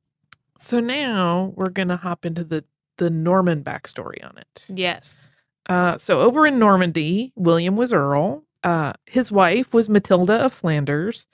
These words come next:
Speaker 1: and Flanders and England were not on terrific terms. Uh, this may have been one of the reasons why Edward promised the throne to William to help keep him in line and discourage him from lining up with Flanders against him.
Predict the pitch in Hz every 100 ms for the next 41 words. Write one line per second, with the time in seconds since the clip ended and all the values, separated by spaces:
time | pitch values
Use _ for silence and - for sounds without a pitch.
0 | - - - 214 269 311 302 262 240 254
1 | 240 220 208 196 196 196 - - 175 175
2 | 175 175 160 151 - 165 131 101 - -
3 | - - _ _ _ - 175 123 262 240
4 | 277 339 285 240 220 220 196 196 190 185
5 | 185 185 180 185 185 175 - 214 214 208
6 | - 190 - 156 151 165 151 214 214 143
7 | 104 - 202 _ _ - 185 202 190 220
8 | 208 220 214 185 160 160 160 156 170 160
9 | 175 - 370 392 359 - 214 202 202 -
10 | 208 180 185 180 170 160 160 - 175 165
11 | 151 151 - 156 156 151 - 139 - -
12 | 190